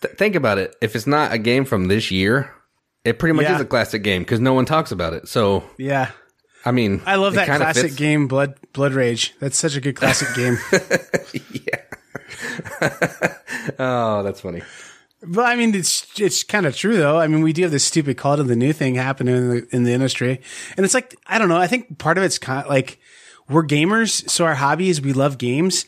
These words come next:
Speaker 2: but we almost make our collections into a game too. So it's like,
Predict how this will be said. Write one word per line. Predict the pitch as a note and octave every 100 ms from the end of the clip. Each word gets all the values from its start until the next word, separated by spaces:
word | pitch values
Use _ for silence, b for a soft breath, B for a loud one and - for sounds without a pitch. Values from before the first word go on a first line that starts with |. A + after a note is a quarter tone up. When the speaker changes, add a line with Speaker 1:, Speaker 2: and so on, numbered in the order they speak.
| B B -
Speaker 2:
but |
we | D3 F3
almost | A#3 A#3
make | F3 F3
our | D3
collections | - C3+ D3+ - C3+
into | B2+ A#2+
a |
game | A2+ A#2 A2
too. | - D3+ A2
So | B2+
it's | A#2
like, | C3 C3